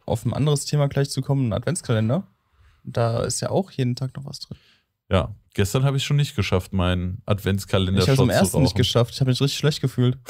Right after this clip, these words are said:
Speaker 2: <laughs> Ja. Ähm, auf jeden Fall Fog Your Life kommt, glaub ich, raus dann bei sechzehn Euro neunzig, wenn man's kombiniert. Ich glaub, sechzehn Euro achtzig
Speaker 1: Ja,
Speaker 2: würde
Speaker 1: irgend
Speaker 2: es dann
Speaker 1: sowas,
Speaker 2: kosten.
Speaker 1: ja.
Speaker 2: Also relativ normaler Tabakpreis auf die zweihundert Gramm.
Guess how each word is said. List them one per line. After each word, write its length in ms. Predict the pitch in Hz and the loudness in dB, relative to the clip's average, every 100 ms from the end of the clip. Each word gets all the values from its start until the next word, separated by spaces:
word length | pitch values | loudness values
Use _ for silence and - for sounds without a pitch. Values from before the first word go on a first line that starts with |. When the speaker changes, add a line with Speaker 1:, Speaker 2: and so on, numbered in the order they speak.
| - | 0
Speaker 2:
<laughs> 1800 | 131 - - 160 - - - - - _ _ - 95 - - - - - | 2 2 0 -2 -2 -4 -4 -12 -16 _ _ -14 -14 -12 -18 -20 -20 -2
Ja. 300 | 143 101 95 - _ _ _ - | 2 2 0 -10 _ _ _ 2
Ähm, 520 | 113 110 107 110 110 - - _ _ _ | 6 6 6 2 0 -4 -20 _ _ _
auf 140 | 110 | 2
jeden 180 | 127 170 | 4 4
Fall 140 | 175 135 | 2 2
Fog 240 | - 135 | 0 2
Your 100 | 120 | 4
Life 400 | 107 113 160 - | 4 4 2 -2
kommt, 320 | - 127 143 - | 0 2 2 0
glaub 200 | 127 113 | 2 2
ich, 160 | - | 0
raus 240 | 104 120 120 | 2 2 2
dann 220 | 117 117 | 2 2
bei 200 | 104 107 | 2 2
sechzehn 600 | 95 101 143 - - 165 | 2 0 0 -2 -6 -2
Euro 260 | 165 151 156 | 0 0 0
neunzig, 560 | 151 160 175 - 160 - | 0 0 -4 -4 -6 0
wenn 100 | 143 | 0
man's 220 | 143 - | 0 0
kombiniert. 340 | 147 147 143 | 0 2 2
Ich 60 | 123 | 2
glaub, 140 | 107 101 | 0 2
sechzehn 320 | 110 - 117 | 0 2 2
Euro 240 | 92 92 | 4 2
achtzig 600 | - 107 - - 80 76 _ _ _ _ _ _ - | 0 -4 -6 -4 -4 -4 _ _ _ _ _ _ -4
Speaker 1:
Ja, 100 | 98 | 2
Speaker 2:
würde 220 | 117 123 | 4 4
Speaker 1:
irgend 60 | 117 | 4
Speaker 2:
es 60 | |
dann 140 | 95 87 | 2 0
Speaker 1:
sowas, 100 | - | 0
Speaker 2:
kosten. 260 | 85 64 | -2 0
Speaker 1:
ja. 60 | 80 | 0
Speaker 2:
Also 160 | 92 | 0
relativ 420 | 101 117 107 110 107 | 2 2 2 2 2
normaler 320 | 98 98 98 | 4 4 4
Tabakpreis 540 | 101 107 113 110 107 | 2 0 0 0 0
auf 120 | 82 90 | 0 -4
die 120 | 95 | -8
zweihundert 500 | - 92 104 104 92 | 0 2 4 2 0
Gramm. 280 | 101 101 | 0 0